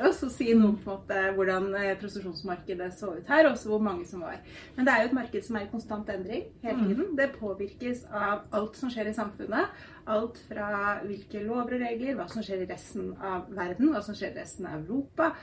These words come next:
Speaker 1: hvordan politiet forholder seg, eh, utlendingskontroll, men og også hvordan økonomien, eh, går både i samfunnet her og i resten av verden.
Speaker 2: Mm.
Speaker 1: Eh, og vi har jo veldig mange ulike personer som kommer hit,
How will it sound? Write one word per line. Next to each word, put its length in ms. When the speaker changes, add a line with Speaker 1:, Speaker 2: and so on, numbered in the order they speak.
Speaker 1:
hvordan 200
politiet 540
forholder 340
seg, 460
eh, 280
utlendingskontroll, 920
men 160
og 420
også 200
hvordan 280
økonomien, 560
eh, 240
går 420
både 140
i 40
samfunnet 420
her 280
og 80
i 160
resten 240
av 100
verden. 280
Speaker 2:
Mm. 160
Speaker 1:
Eh, 300
og 80
vi 120
har 180
jo 60
veldig 320
mange 340
ulike 240
personer 300
som 120
kommer 180
hit, 280